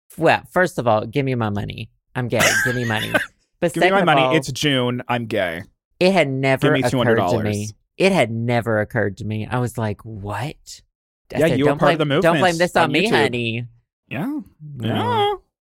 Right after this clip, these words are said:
Speaker 2: You think about it. He's kinda
Speaker 1: Wild.
Speaker 2: right.
Speaker 1: Well, I guess I can leave this world knowing that I helped everybody.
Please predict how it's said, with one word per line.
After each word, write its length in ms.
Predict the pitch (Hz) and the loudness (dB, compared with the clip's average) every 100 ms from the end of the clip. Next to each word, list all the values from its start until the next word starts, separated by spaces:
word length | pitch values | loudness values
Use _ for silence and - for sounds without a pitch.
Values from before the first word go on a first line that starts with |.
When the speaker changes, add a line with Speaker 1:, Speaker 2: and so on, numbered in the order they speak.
| - | -8
Speaker 2:
You 60 | 135 | -4
think 160 | 208 381 | -2 0
about 240 | 330 175 | 4 6
it. 160 | 185 - - | 4 0 -4
He's 240 | 131 - | -4 -4
kinda 180 | - 104 | -4 0
Speaker 1:
Wild. 240 | 110 139 190 | 2 4 4
Speaker 2:
right. 320 | 254 202 190 - - _ _ _ | 4 2 0 -6 -20 _ _ _
Speaker 1:
Well, 460 | - 156 165 165 - | -2 2 4 2 0
I 120 | - 160 | -2 2
guess 260 | 165 165 | 2 2
I 80 | 170 | -2
can 220 | 160 143 | 0 0
leave 180 | 139 139 | 0 0
this 240 | 143 131 | -2 -2
world 320 | - 135 127 117 | 0 2 2 0
knowing 600 | 123 120 120 117 120 117 _ _ _ | 0 0 0 -2 -4 -8 _ _ _
that 320 | 127 117 117 - | 0 0 0 -4
I 280 | 123 123 127 | -2 0 0
helped 460 | 127 127 113 - - _ _ - | 0 0 -2 -6 -20 _ _ -6
everybody. 1040 | 131 117 120 110 110 107 110 117 123 | -6 -4 -4 -2 -2 -2 -4 -8 -10